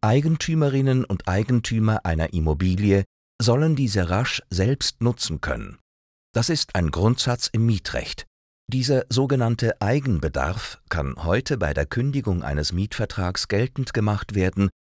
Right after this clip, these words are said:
wenn er dringend ist. Das Parlament hat diese Regelung angepasst.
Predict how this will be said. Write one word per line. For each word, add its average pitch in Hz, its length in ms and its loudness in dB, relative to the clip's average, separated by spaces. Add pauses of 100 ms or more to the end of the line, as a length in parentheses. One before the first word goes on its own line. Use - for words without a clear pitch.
wenn 101 140 2
er 101 200 2
dringend 113 540 2
ist. - 320 -6 (640)
Das 120 200 0
Parlament 120 680 0
hat - 260 -6
diese 107 300 -2
Regelung 104 480 2
angepasst. 98 720 -2